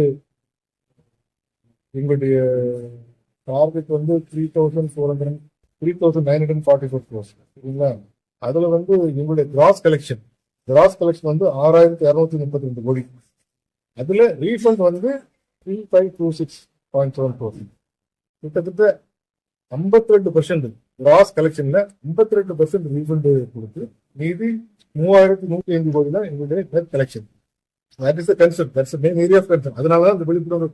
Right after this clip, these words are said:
கூட்டத்தில் வந்து தவறுதலா யாரும் எதுவும் கிளைம் பண்ண வேண்டாம்னு நாங்க சொல்லியிருக்கோம். Maybe இந்த வருஷம் தவறுதலா ரீஃபண்ட் கிளைம் பண்ணாம இருந்தாச்சுன்னா எங்களுடைய கிராஸ் கலெக்ஷன் அதிகமாகும், நெட் ரீஃபண்ட் கொஞ்சம் குறைய வாய்ப்பு இருக்கு. அதனால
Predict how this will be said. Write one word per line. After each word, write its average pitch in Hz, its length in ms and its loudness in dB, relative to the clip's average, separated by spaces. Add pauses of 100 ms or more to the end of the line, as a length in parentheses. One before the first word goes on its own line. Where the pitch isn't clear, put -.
(160)
கூட்டத்தில் 147 260 -4
வந்து 190 200 -6
தவறுதலா 170 460 4
யாரும் 160 200 4
எதுவும் 151 260 -6
கிளைம் 151 180 -2
பண்ண 147 140 -8
வேண்டாம்னு 143 260 -8 (220)
நாங்க 143 220 -2
சொல்லியிருக்கோம். 117 360 -8 (320)
Maybe 160 200 0 (100)
இந்த 160 180 0
வருஷம் 190 300 -2 (380)
தவறுதலா 160 360 4
ரீஃபண்ட் 156 280 -2 (100)
கிளைம் 156 240 2
பண்ணாம 156 300 2
இருந்தாச்சுன்னா 139 420 -4 (760)
எங்களுடைய 131 320 -2 (140)
கிராஸ் 143 320 2
கலெக்ஷன் 143 380 -8 (380)
அதிகமாகும், 131 440 -2 (240)
நெட் 151 200 -4
ரீஃபண்ட் 139 260 -6
கொஞ்சம் 127 200 -8
குறைய 135 240 -2
வாய்ப்பு 123 220 -8
இருக்கு. 113 200 -16 (880)
அதனால 151 320 0